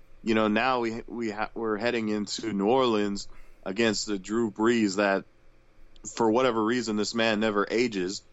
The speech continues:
and is just hitting, you know, some of these talented wide receivers like Michael Thomas. I guarantee you, Marcus Peters covering Thomas is,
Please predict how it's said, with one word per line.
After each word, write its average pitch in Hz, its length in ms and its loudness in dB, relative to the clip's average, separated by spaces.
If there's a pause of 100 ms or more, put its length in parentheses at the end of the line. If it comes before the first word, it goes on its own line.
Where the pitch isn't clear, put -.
(480)
and 104 560 0 (180)
is 107 300 -4
just 117 360 0 (280)
hitting, 131 440 0
you 110 100 0
know, 107 120 0
some 120 280 -4
of 110 80 -2
these 104 280 -2 (340)
talented 113 360 -2
wide 107 180 0
receivers 104 460 -8
like 101 180 -4
Michael 104 320 -2
Thomas. 113 480 -2 (280)
I 107 120 0
guarantee 123 560 0
you, 107 220 0 (500)
Marcus 113 480 -2
Peters 123 360 -4
covering 117 480 0
Thomas 131 460 -2
is, 98 240 -6